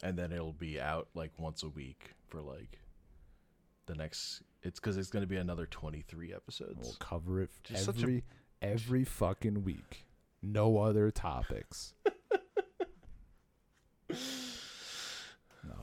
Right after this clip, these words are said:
Speaker 2: that could be, like, a, I don't know how we'll do that. But we're doing it, though.
Speaker 1: Yeah, we'll see.
Speaker 2: I'll be right there.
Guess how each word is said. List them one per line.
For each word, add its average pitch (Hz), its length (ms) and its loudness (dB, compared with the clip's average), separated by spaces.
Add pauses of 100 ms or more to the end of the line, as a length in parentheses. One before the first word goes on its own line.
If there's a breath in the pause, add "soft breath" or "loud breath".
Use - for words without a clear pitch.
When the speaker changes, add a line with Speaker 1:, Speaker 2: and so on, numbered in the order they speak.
Speaker 2:
that 80 100 -6
could - 140 -8
be, 76 140 -2
like, 76 260 -2
a, 69 180 -4 (180)
I 104 100 4
don't 87 120 4
know 76 140 0
how 80 160 -2
we'll 76 100 -2
do 60 220 -6
that. 62 260 -4 (1160 soft breath)
But 78 100 -4
we're 82 60 -4
doing 101 280 2
it, 73 140 -6
though. - 220 -6
Speaker 1:
Yeah, 156 80 6
we'll 123 160 4
see. 67 280 -6
Speaker 2:
I'll 117 160 8
be 104 140 10
right 80 260 -2
there. 110 260 4